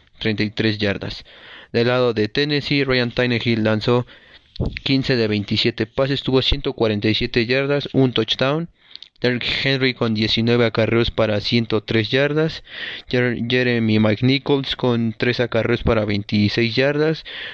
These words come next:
Corey Davis con cinco recepciones para sesenta y siete yardas. A J Brown con una recepción para veintiún yardas y Deonta Foreman con una recepción para cinco yardas y un touchdown.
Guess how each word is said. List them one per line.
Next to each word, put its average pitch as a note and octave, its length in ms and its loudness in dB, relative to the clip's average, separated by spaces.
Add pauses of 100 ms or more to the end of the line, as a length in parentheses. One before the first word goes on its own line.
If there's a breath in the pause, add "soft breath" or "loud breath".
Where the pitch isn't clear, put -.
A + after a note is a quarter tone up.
(120)
Corey B2+ 280 0
Davis C3 480 -2
con A#2 180 -2
cinco B2 380 0
recepciones A2+ 600 2
para A#2 300 0
sesenta G#2+ 420 -2
y G#2 60 2
siete G#2+ 360 -2
yardas. D#3 500 0 (400 loud breath)
A B2 60 2
J A#2+ 220 2
Brown C#3+ 460 0 (540 loud breath)
con D#3 500 4 (220)
una D3+ 260 4
recepción B2 420 0
para B2+ 160 2
veintiún A2+ 360 0
yardas D3+ 340 0
y D#3+ 300 -2
Deonta D3 840 0
Foreman D3+ 540 0
con C3 560 4
una C#3 240 2
recepción B2+ 480 -2
para A2+ 220 0
cinco C3 320 -2
yardas C#3 400 -2
y C3+ 200 -4
un B2 220 0
touchdown. A2+ 460 -2